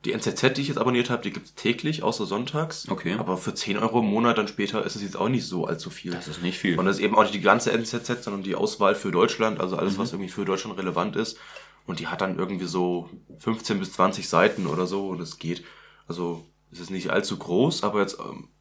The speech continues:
Speaker 1: man muss ja nicht alles lesen, für den
Speaker 2: Ja.
Speaker 1: Preis ist es okay.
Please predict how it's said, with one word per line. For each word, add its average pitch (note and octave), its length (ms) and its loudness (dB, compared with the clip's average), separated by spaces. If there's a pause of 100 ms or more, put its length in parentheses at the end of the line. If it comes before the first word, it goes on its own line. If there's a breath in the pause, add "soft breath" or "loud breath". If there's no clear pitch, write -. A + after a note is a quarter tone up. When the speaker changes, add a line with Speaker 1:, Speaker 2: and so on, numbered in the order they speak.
(220)
Speaker 1:
man F#2 120 -6
muss G#2 140 -2
ja G#2+ 80 2
nicht F#2+ 200 0
alles A2+ 220 4
lesen, G#2+ 360 2
für G2 100 -6
den F#2+ 140 0
Speaker 2:
Ja. E2 80 0
Speaker 1:
Preis F#2 340 4
ist E2+ 140 -10
es F2 120 -8
okay. F2+ 380 -6